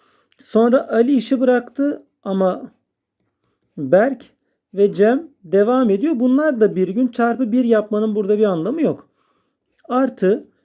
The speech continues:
Berk de işi bıraktı. Geriye sadece Cem kaldı.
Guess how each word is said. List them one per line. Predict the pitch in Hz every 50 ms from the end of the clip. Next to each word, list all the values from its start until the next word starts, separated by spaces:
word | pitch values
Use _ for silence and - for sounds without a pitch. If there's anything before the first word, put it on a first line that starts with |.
| _ _ _ _ _ _ _ _ _ _ _ _ _ _
Berk | - 135 123 160 196 247 285 285 294 -
de | 285 277
işi | 233 226 - 254 233
bıraktı. | 247 233 233 233 233 - 262 262 285 339 - _ _ _ _ _ _ _ - 180 156
Geriye | 165 208 208 202 208 208 202
sadece | 208 - 254 262 254 214 233 214 165 175 180 160 - - - _ _ _ _ _ _ _ _ _ _ _ - 139
Cem | 123 151 165 175 190 202
kaldı. | - - 233 233 233 226 233 254 262 262 -